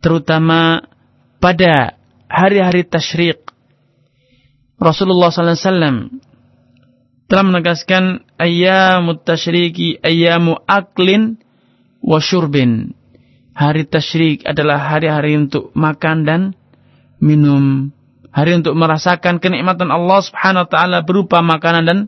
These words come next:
minuman. Kita bersenang-senang. Ini suatu hal yang unik, saudaraku seak-, seiman dan seakidah. Bagaimana makan dan minum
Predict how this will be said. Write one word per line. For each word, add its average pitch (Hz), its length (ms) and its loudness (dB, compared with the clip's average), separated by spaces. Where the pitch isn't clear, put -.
minuman. 180 480 2
Kita 156 240 0
bersenang-senang. 151 800 -2
Ini 233 400 2
suatu 214 320 0
hal 202 160 2
yang 196 180 2
unik, 240 460 2
saudaraku 180 480 -2
seak-, 165 400 -4
seiman 175 320 -2
dan 160 80 -2
seakidah. 156 640 -2
Bagaimana 185 880 4
makan 233 540 2
dan 202 180 4
minum 196 560 4